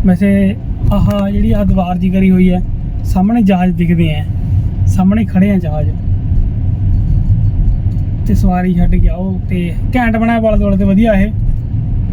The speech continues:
ਤੇ ਉਰੇ ਆ ਸਾਹਮਣੇ ਇੱਕ ਪੁਲਿਸ ਸਟੇਸ਼ਨ ਵੀ ਬਣਾਇਆ ਉਹਨਾਂ ਨੇ, ਪੁਲਿਸ ਸਟੇਸ਼ਨ 에ਅਰਪੋਰਟ, don't drink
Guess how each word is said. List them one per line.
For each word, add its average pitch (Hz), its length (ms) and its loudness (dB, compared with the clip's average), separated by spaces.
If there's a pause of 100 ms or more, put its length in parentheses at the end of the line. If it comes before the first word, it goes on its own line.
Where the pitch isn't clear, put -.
(340)
ਤੇ 214 80 0
ਉਰੇ 202 220 2
ਆ 202 100 0
ਸਾਹਮਣੇ 202 300 0
ਇੱਕ 196 100 0
ਪੁਲਿਸ 190 340 2
ਸਟੇਸ਼ਨ 185 260 0
ਵੀ 196 60 4
ਬਣਾਇਆ 196 260 2
ਉਹਨਾਂ 170 120 -2
ਨੇ, 180 100 0
ਪੁਲਿਸ 185 380 0
ਸਟੇਸ਼ਨ 180 360 0
에ਅਰਪੋਰਟ, 196 560 -2 (260)
don't 196 280 2
drink 190 220 0